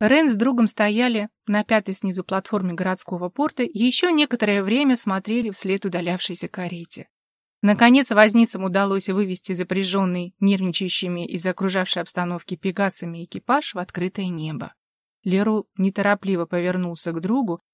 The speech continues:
и уже открыл рот для вопроса, однако Эрни предупреждающе поднял руку. "Только молчи", весомо произнёс он. "Только молчи". Охотник за воздушными разбойниками помедлил,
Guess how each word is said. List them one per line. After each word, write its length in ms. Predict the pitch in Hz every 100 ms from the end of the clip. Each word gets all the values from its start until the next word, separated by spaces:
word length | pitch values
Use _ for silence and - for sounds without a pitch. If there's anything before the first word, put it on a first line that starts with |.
| -
и 100 | 190
уже 300 | 202 277 302
открыл 420 | 247 233 277 247
рот 160 | 247
для 160 | 226 202
вопроса, 600 | 196 202 247 302 320 285
однако 640 | - 214 208 208 196 202 -
Эрни 400 | 208 220 262 285
предупреждающе 880 | 240 202 185 190 180 190 202 202 208
поднял 460 | 180 175 180 185
руку. 420 | 170 160 - - 185 _ _ _ _ _ _
"Только 440 | - 208 269 - 277
молчи", 680 | 277 220 233 - 175 175 190 _ _
весомо 460 | 190 175 - 202 208
произнёс 520 | 175 170 170 180 185 -
он. 280 | 170 170 - _ _ _ -
"Только 460 | 180 190 - 254
молчи". 720 | 240 185 196 - - 170 175 - _ _ _ _ _ _ _
Охотник 440 | 202 196 311 302
за 140 | 233 220
воздушными 480 | 220 226 269 233 202
разбойниками 720 | 208 202 240 262 226 208 190
помедлил, 760 | - 190 202 262 320 214 175